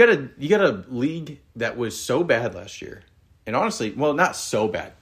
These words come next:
They just weren't that powerhouse, pa-, uh, powerhouse conference.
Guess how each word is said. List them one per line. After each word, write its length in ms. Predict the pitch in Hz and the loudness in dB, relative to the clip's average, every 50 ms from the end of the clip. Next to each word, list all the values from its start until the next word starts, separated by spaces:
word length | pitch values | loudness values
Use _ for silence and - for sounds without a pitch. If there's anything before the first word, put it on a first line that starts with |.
| _ - | _ -8
They 100 | 127 123 | -8 -6
just 220 | - 180 - - | -6 -8 -8 -4
weren't 240 | 156 147 127 113 - - - _ _ _ _ _ _ _ | -4 -4 -4 -4 -10 -14 -20 _ _ _ _ _ _ _
that 180 | 127 110 - - | -8 -8 -8 -6
powerhouse, 680 | - 104 101 - - - 127 104 104 104 104 - - | -6 -6 -6 -6 -8 -10 -10 -8 -10 -10 -10 -12 -14
pa-, 320 | - - 120 110 95 - - | -14 -6 -4 -2 -2 -2 -2
uh, 260 | 107 101 92 90 82 78 | -4 -2 -2 -4 -6 -8
powerhouse 680 | - - 123 113 107 104 107 95 92 92 - - - - - - - - - - _ | -6 -4 -2 0 0 0 -2 -4 -4 -6 -10 -14 -16 -20 -20 -20 -20 -20 -20 -20 _
conference. 560 | - - 107 98 95 - 87 80 - - - | -4 -4 -2 -2 -4 -6 -10 -10 -12 -16 -18